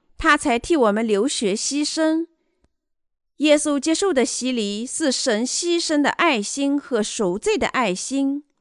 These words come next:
他把我们所有的罪孽斩价到自己身上后，进入水中。进入到水中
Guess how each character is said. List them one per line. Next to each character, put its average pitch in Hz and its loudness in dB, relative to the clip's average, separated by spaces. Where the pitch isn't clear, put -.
他 320 6
把 269 6
我 254 4
们 220 0
所 240 2
有 302 2
的 185 2
罪 302 0
孽 254 0
斩 220 2
价 339 2
到 254 2
自 285 -6
己 185 -6
身 226 -4
上 240 -2
后， 254 -2
进 453 2
入 339 4
水 202 -2
中。 330 0
进 403 4
入 349 6
到 269 4
水 226 -2
中 359 2